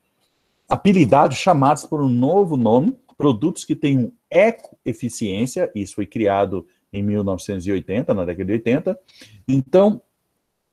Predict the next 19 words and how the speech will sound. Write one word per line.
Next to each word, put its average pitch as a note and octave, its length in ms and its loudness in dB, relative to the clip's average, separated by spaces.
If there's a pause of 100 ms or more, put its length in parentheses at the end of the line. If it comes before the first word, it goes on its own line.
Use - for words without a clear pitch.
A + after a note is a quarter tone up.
(280)
todos C4 300 6
esses A3+ 240 0
conceitos A2+ 540 -4
que B2 420 -6 (180)
permeiam C#3 560 -2
a C3+ 60 -2
sociedade G#2+ 540 -2
inteira F#2 360 -4
de G#2 380 -2 (300)
preservar G2 480 2
o D3 80 6
meio D#3+ 160 0
ambiente, C#3+ 480 0
de F2+ 100 -10
ter C3 180 -6
processos, - 880 0 (440)
é, G#2 480 4
sustentáveis C3+ 840 4
ecologicamente, B2 880 2